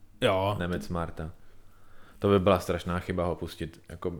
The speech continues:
Speaker 2: tohodle člověka.
Speaker 1: Je to obranář, no, je to fakt
Speaker 2: No.
Speaker 1: takový srdcař,
Speaker 2: Ale i
Speaker 1: ty vole,
Speaker 2: trojkář,
Speaker 1: drží to.
Speaker 2: on, on, on dal patnáct bodů ve š-, on dal sedmnáct bodů za celý zápas a patnáct bodů ve, ve čtvrtý, víš co?
Speaker 1: Mhm.
Speaker 2: Prostě jenom to, že s-,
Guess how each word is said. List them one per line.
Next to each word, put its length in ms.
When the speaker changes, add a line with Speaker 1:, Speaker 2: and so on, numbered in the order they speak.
Speaker 2:
tohodle 300
člověka. 640
Speaker 1:
Je 100
to 260
obranář, 600
no, 200
je 80
to 100
fakt 160
Speaker 2:
No. 80
Speaker 1:
takový 260
srdcař, 340
Speaker 2:
Ale 100
i 20
Speaker 1:
ty 40
vole, 60
Speaker 2:
trojkář, 520
Speaker 1:
drží 80
to. 60
Speaker 2:
on, 220
on, 140
on 180
dal 160
patnáct 420
bodů 200
ve 80
š-, 180
on 180
dal 200
sedmnáct 440
bodů 200
za 100
celý 240
zápas 360
a 40
patnáct 440
bodů 260
ve, 140
ve 180
čtvrtý, 480
víš 200
co? 160
Speaker 1:
Mhm. 280
Speaker 2:
Prostě 340
jenom 480
to, 140
že 200
s-, 340